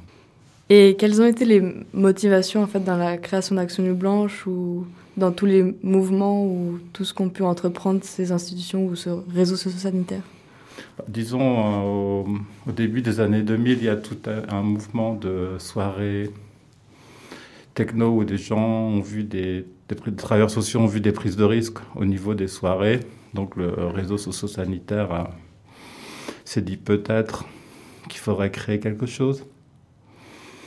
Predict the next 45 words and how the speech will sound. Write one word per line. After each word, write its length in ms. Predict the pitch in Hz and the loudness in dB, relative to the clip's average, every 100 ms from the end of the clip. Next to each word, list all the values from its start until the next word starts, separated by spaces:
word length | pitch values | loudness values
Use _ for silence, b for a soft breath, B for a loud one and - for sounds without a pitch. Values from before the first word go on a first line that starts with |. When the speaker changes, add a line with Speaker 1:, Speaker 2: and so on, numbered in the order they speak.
| B B B | B B B
Speaker 2:
Il 60 | 104 | 0
y 40 | |
avait 260 | 98 98 107 | 2 2 2
des 120 | 104 | 4
mouvements 320 | 104 101 110 | 4 4 0
associatifs, 1040 | 107 - 95 - 104 104 - 113 110 - - | 0 -4 -6 0 0 0 -4 -6 -8 -10 -4
euh, 180 | 101 98 | -4 -4
sur 160 | - | -4
le 60 | 98 | -4
canton 340 | 104 101 110 | -2 -2 -2
de 80 | 101 | -2
Vaud 140 | 104 | -2
qui 120 | 113 104 | -4 -4
avaient 200 | 90 92 | -4 -6
déjà 680 | 98 90 104 95 104 101 98 B B B B B B B B B B B | -6 -4 -4 -2 -2 -4 -8 B B B B B B B B B B B
créé 220 | - - 110 | -6 0 2
une 80 | |
association 760 | 107 107 101 - 92 - - 120 | 2 -2 -6 -4 -4 -4 -6 -6
qui 80 | - | -4
s'appelait 300 | 104 - 101 | -6 -6 -10
Prevtech. 600 | 101 98 - 117 139 - B B | -8 -10 -6 -4 -4 -10 B B
Donc 240 | 104 104 | -2 0
au 80 | 104 | 0
niveau 300 | 101 104 110 | 0 0 -2
de 60 | 101 | -2
Genève, 460 | 110 101 107 107 98 | -2 0 0 0 -4
ils 240 | 90 87 | -8 -6
ont, 260 | 90 92 92 87 | -6 -6 -10 -12
ils 80 | - | -12
se 100 | - | -12
sont 220 | 87 101 | -8 -6
mis 160 | 95 104 | -4 -2
ensemble 540 | 101 - 104 123 113 | -4 -4 -2 0 0
et 160 | 92 - - B B B B B | -2 -4 -12 B B B B B
ils 100 | - | -4
ont 40 | 104 | -2
décidé 540 | 104 107 - 92 107 | 0 -4 -6 -2 0
de 180 | 104 95 | 0 -4
créer 280 | 87 - 110 | -6 -4 -2
l'Action 360 | 98 98 - | -2 -4 -4
Nuit 160 | 98 98 | -2 -2
Blanche 240 | 107 113 | -2 -4
pour 160 | - 98 | -4 -8
pouvoir 340 | 104 101 - | -2 -2 0
intervenir 640 | 101 101 107 101 101 107 | -2 0 -2 0 0 0